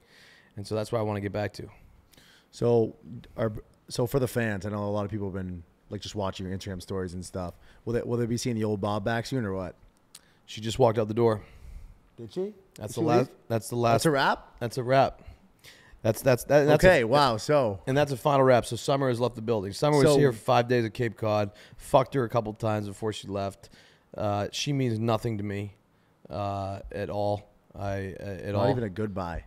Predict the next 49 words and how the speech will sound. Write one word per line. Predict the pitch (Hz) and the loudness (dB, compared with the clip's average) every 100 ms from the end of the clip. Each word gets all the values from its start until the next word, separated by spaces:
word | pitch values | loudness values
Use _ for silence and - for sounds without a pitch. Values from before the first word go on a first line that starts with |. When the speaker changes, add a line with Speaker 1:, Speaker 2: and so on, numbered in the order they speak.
| _ | _
Speaker 2:
Not | 104 113 | -8 -2
Speaker 1:
Not, | 127 | 0
Speaker 2:
even, | 120 | 0
like, | 107 | -2
Speaker 1:
not | 120 123 | 0 2
Speaker 2:
a | |
Speaker 1:
even | 123 117 | 2 2
goodbye. | 117 123 | 2 2
She | 107 120 | 2 0
just | 113 | 0
walked | 120 113 131 | 2 2 4
out | 120 101 | 2 0
during | 110 120 120 117 | 2 4 4 2
the | |
fucking | 110 - 113 117 | 0 0 -2 -2
Speaker 2:
She | 107 | -4
Speaker 1:
show. | 120 110 87 - - _ _ | 0 2 0 -6 -20 _ _
And | 104 110 | -2 2
Speaker 2:
her | |
Speaker 1:
I'll | 117 | 2
tell | - 127 | 4 6
you | 120 | 6
Speaker 2:
bag's | 120 | 4
Speaker 1:
this | 147 | 4
Speaker 2:
gone. | |
Speaker 1:
right | 127 | 4
now. | 120 113 | 4 2
I'll | 113 | 2
tell | 120 151 | 2 2
you | |
this | 139 131 | 2 2
right | 131 | 2
now. | 120 113 98 - - | 2 -2 -4 -8 -10
Speaker 2:
Wow, | 107 104 90 - - | -6 -6 -8 -12 -14
okay. | 104 95 | -10 -8
Speaker 1:
She | 92 127 | -4 -2
means | 120 104 | -4 -4
fucking | 110 101 101 | -6 -6 -6
nothing | 98 107 | -8 -10
to | 98 | -12
me. | 95 - _ _ _ _ | -14 -20 _ _ _ _
Speaker 2:
Wow, | - 98 - 95 | -10 -8 -8 -10
that's | 107 110 | -8 -4
like | 127 95 | -4 -2
Drago. | 107 104 110 | -2 0 0
Speaker 1:
And, | 113 - | -2 -2
and, | 113 117 | -2 -2
and, | 113 113 | -2 -2
I, | 113 | -2